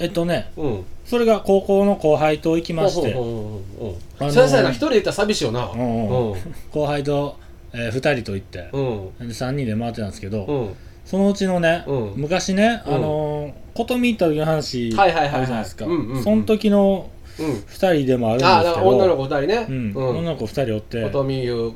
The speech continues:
Speaker 2: お好み焼き屋が初めてやし、
Speaker 1: うん。
Speaker 2: レトロなシステムやから」
Speaker 1: そうそうそうそう。
Speaker 2: 言うて。
Speaker 1: その二人のね、
Speaker 2: うん。
Speaker 1: うちのね、一人がね、
Speaker 2: うん。うん。
Speaker 1: まあ、カナプーって言うんですけど、
Speaker 2: はい、はい、はい、はい。
Speaker 1: 女の子で、
Speaker 2: うん。
Speaker 1: あのー、僕も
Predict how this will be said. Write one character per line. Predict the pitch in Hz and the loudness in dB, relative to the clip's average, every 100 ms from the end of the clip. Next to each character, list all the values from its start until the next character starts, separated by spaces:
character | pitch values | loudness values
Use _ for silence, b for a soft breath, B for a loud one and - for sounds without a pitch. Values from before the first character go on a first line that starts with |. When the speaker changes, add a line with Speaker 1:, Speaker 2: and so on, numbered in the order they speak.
| - | -8
Speaker 2:
お | |
好 | 120 | -6
み | 123 123 | -4 0
焼 | 127 - | 2 2
き | |
屋 | 135 | 0
が | 139 135 | 0 0
初 | 143 160 | -2 -2
め | 160 | -2
て | 135 | 0
や | 127 | -2
し、 | 254 123 | -2 -2
Speaker 1:
う | 120 | -2
ん。 | 110 | -2
Speaker 2:
レ | 131 | -2
ト | 139 | 0
ロ | 131 120 | 0 0
な | 110 | -4
シ | - 127 | -6 -8
ス | |
テ | 131 | -6
ム | 113 | -6
や | 104 | -6
か | 101 | -8
ら」 | - | -6
Speaker 1:
そ | 131 | -6
う | |
そ | 113 113 | -4 -6
う | |
そ | 107 107 | -6 -6
う | 101 | -8
そ | - | -8
う。 | |
Speaker 2:
言 | 95 | -10
う | |
て。 | - B B B B B B B | -12 B B B B B B B
Speaker 1:
そ | 127 | -2
の | 185 180 | -2 -2
二 | - 170 | -2 0
人 | 143 123 | 0 -2
の | 104 | -2
ね、 | 101 101 101 143 127 101 - - 123 | -2 -4 -2 -2 -4 -6 -14 -16 -12
Speaker 2:
う | |
ん。 | |
Speaker 1:
う | 113 | -10
ち | 127 | -8
の | 127 | -6
ね、 | 113 113 | -4 -6
一 | 113 - 156 | -6 -2 0
人 | 123 | 0
が | 101 | -2
ね、 | 92 90 95 | -4 -8 -6
Speaker 2:
う | |
ん。 | 151 | -4
う | 120 | -6
ん。 | 98 - - | -8 -16 -14
Speaker 1:
ま | 117 107 | -10 -10
あ、 | 101 110 - | -10 -12 -8
カ | - | -2
ナ | 180 156 | 2 0
プ | - | 0
ー | 107 | -4
っ | |
て | 95 | -4
言 | 98 | -8
う | |
ん | |
で | 87 | -10
す | - | -10
け | |
ど、 | 98 | -4
Speaker 2:
は | 107 127 | -2 -2
い、 | |
は | |
い、 | 113 | -4
は | |
い、 | 101 | -8
は | 101 | -8
い。 | 92 92 - | -10 -12 -10
Speaker 1:
女 | 120 123 117 | -6 -4 -2
の | |
子 | 95 90 | -4 -6
で、 | 95 90 | -6 -4
Speaker 2:
う | 127 | -4
ん。 | 113 101 - B B B - - | -6 -8 -14 B B B -16 -10
Speaker 1:
あ | 107 | -6
の | 107 | -4
ー、 | 104 104 104 101 101 | -4 -4 -4 -4 -4
僕 | 143 | -2
も | 131 98 | -2 -4